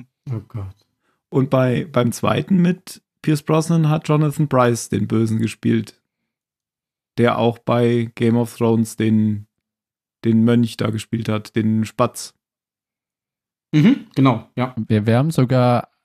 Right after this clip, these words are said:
Speaker 3: einmal einen James Bond-Film bei uns im Geologiestudium geguckt. Das war der, wo die das Wasser in die San Andreas-Störung
Speaker 2: Ah ja,
Speaker 3: reinpumpen.
Speaker 2: das ist der letzte
Speaker 3: Wie
Speaker 2: mit
Speaker 3: hieß denn der
Speaker 2: Roger
Speaker 3: noch?
Speaker 2: Moore.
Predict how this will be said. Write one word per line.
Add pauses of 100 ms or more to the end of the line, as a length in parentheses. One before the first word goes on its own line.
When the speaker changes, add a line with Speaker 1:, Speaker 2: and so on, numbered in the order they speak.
Speaker 3:
einmal
einen
James
Bond-Film
bei
uns
im
Geologiestudium
geguckt.
Das
war
der, (140)
wo
die
das
Wasser
in
die
San
Andreas-Störung
Speaker 2:
Ah
ja,
Speaker 3:
reinpumpen.
Speaker 2:
das
ist
der
letzte
Speaker 3:
Wie
Speaker 2:
mit
Speaker 3:
hieß
denn
der
Speaker 2:
Roger
Speaker 3:
noch?
Speaker 2:
Moore.